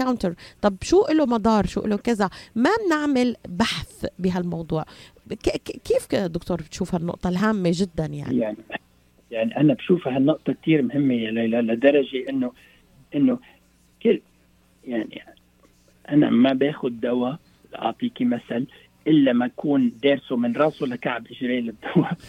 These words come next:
Speaker 2: <laughs> قبل ما آخده وقبل ما أعطيه لعائلتي. قبل ما أعطيه لعائلتي. يعني كتير مهم. هدول الأدوية الموصوفة، هيدا إذا بتحكي عن،
Speaker 1: موصوفة،
Speaker 2: أعطيكي
Speaker 1: نعم.
Speaker 2: مثل، هت-، نحن بدنا نحكي، بدنا نحكي عن الرجال، بس أعطي، ببلش بقضية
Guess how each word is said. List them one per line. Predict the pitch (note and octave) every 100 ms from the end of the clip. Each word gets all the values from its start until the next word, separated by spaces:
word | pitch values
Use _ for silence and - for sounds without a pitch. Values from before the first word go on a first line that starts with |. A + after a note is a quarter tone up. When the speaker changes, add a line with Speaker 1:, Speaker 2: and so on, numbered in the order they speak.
| - -
Speaker 2:
<laughs> | _ _ _ -
قبل | D#3 C#3
ما | B2 B2 F3+ C#3
آخده | - B2+ C3 D#3 -
وقبل | C#3 - D3+
ما | C3+
أعطيه | A#2+ A#2+ D3
لعائلتي. | C3 A#2 A2 A2 G2+ - _ _ _ _ _ _ _ _ _ _ _ _ _ _ _ _ _ _ D3+
قبل | C#3+
ما | A#2+ -
أعطيه | - B2
لعائلتي. | A2 G2+ G#2 - _ _ _ - -
يعني | B2 A2+ A2
كتير | - - G#3+ D#3
مهم. | C3+ B2
هدول | B2 D3 A3
الأدوية | E4+ F#3+ F3+
الموصوفة، | D3 C3 - C#4 A3+ _ - -
هيدا | C3 B2
إذا | A#2+ A2+ A2+
بتحكي | - - -
عن، | G#3
Speaker 1:
موصوفة، | G#3+ - A#3+ - F3+
Speaker 2:
أعطيكي | F#3 G3+
Speaker 1:
نعم. | A#2+
Speaker 2:
مثل، | - -
هت-، | - - -
نحن | - E3
بدنا | D3 D3
نحكي، | E3 - _ _
بدنا | C3+ C3+
نحكي | D#3+ - C3
عن | A#2 A2+
الرجال، | A2 G#2 F#2 F#2
بس | C#3+ D3 -
أعطي، | - G#2+ C#3+ C3
ببلش | A2+ A2 B2+ B2+ A2
بقضية | A#2 G#2+ A2